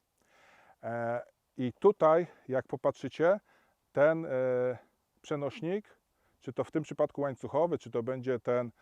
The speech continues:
na taśmę, jest około trzydziestu, może dwudziestu pięciu centymetrów od zasuwy. I tutaj właśnie nie mamy tego mankamentu jak w tamtym rozsiewaczu, że jak jest zasuwa otwarta, że nam będzie, e, zlatywało to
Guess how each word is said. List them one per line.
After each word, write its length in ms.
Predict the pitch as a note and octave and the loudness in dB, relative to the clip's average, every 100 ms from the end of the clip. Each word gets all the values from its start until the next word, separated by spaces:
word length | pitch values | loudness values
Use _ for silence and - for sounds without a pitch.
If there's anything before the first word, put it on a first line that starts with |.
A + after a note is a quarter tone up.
| _ - | _ -8
na 120 | B2 | -6
taśmę, 540 | - B2+ - C#3 E3 G#3 _ _ - | -2 -2 -2 -4 -4 -4 _ _ -4
jest 260 | D#3+ F#3 | -2 -2
około 640 | - - D#3+ D#3 D3+ D3 C3 _ | -6 -4 -2 2 2 0 -2 _
trzydziestu, 800 | - B2+ D#3+ D3+ _ _ D3 C#3 | -14 -8 -6 -6 _ _ -6 -6
może 240 | C3 B2 | -6 -6
dwudziestu 360 | A#2+ B2+ D3+ D3+ | -6 -4 -6 -6
pięciu 260 | C#3+ C#3 | -8 -10
centymetrów 500 | C3 C3 C3+ C#3+ C3+ | -10 -10 -8 -8 -8
od 160 | B2+ A#2 | -10 -6
zasuwy. 520 | B2+ - A#2+ D3+ A#3 - _ _ - | -6 -4 -4 -2 -2 -6 _ _ -12
I 60 | |
tutaj 240 | C#3 F3 D#3+ | -6 0 2
właśnie 320 | D#3 D3+ D3+ | 2 -2 -6
nie 120 | D3 | -6
mamy 220 | D3+ D#3+ | -4 -4
tego 180 | D3 C#3 | -4 -4
mankamentu 580 | C#3+ C#3 C#3 D3+ D3 C3 | -4 -4 -4 -4 -2 2
jak 180 | B2 A#2+ _ | 2 2 _
w 80 | |
tamtym 300 | - B3+ G3 | -2 -2 0
rozsiewaczu, 640 | F3 D#3 D#3 D3 - F3 A3+ _ _ _ _ _ | -2 -2 2 0 2 0 0 _ _ _ _ _
że 100 | B2+ | -2
jak 160 | D3+ D3 | -2 0
jest 120 | D3 | 0
zasuwa 340 | C#3+ - F3 D3+ | -2 -2 2 2
otwarta, 480 | - D#3+ E3 D#3 | 4 2 2 0
że 100 | C3 | -2
nam 200 | C3+ C#3+ | -2 -4
będzie, 500 | C3 C#3 B2 C3+ C3+ B2+ _ _ _ _ | -2 -4 0 2 2 0 _ _ _ _
e, 480 | B2+ B2 B2 B2+ A#2+ | -4 -2 0 0 0
zlatywało 680 | B2+ B2+ B2 B2 C3 B2 A#2+ | 0 0 2 2 4 4 2
to 340 | - A2+ A#2 | 0 0 0